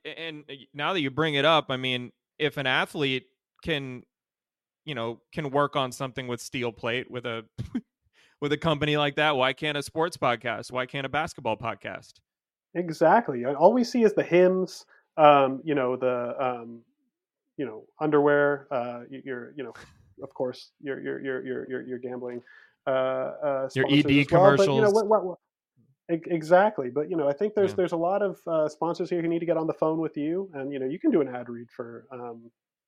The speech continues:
Speaker 2: you know, whatever. Uh, uh,
Speaker 1: And what's
Speaker 2: uh,
Speaker 1: manlier than Steelwork?
Speaker 2: Oh, I don't know.
Speaker 1: Mm-hmm.
Speaker 2: That's not, that's not
Speaker 1: Yeah.
Speaker 2: my, that, that's, I'm, I'm not a, a s-, uh, an S M E on, on, on manliness, unfortunately.
Speaker 1: <laughs>
Speaker 2: Uh,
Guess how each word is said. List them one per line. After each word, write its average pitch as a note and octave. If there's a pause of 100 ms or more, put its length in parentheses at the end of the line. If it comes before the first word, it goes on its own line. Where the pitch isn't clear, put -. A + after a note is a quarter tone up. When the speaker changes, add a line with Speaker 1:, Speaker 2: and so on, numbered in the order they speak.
Speaker 2:
you B2+
know, A2 (580)
whatever. B2+
Uh, C3
uh, A#2+ (200)
Speaker 1:
And D3
what's F#3+
Speaker 2:
uh, -
Speaker 1:
manlier D#3+
than B2+
Steelwork? B2+ (1500)
Speaker 2:
Oh, C#3 (640)
I C3+
don't A2+
know. G#2+ (160)
Speaker 1:
Mm-hmm. G#2 (120)
Speaker 2:
That's C3+
not, C3+
that's C#3
not C3+
Speaker 1:
Yeah. C#3
Speaker 2:
my, B2 (100)
that, C#3+
that's, C#3 (100)
I'm, D3
I'm C#3+
not C3
a, B2
a C3
s-, -
uh, C3+
an C#3
S -
M C3
E C3
on, B2 (100)
on, C3+
on C3
manliness, B2+
unfortunately. C3
Speaker 1:
<laughs> - (800)
Speaker 2:
Uh, E3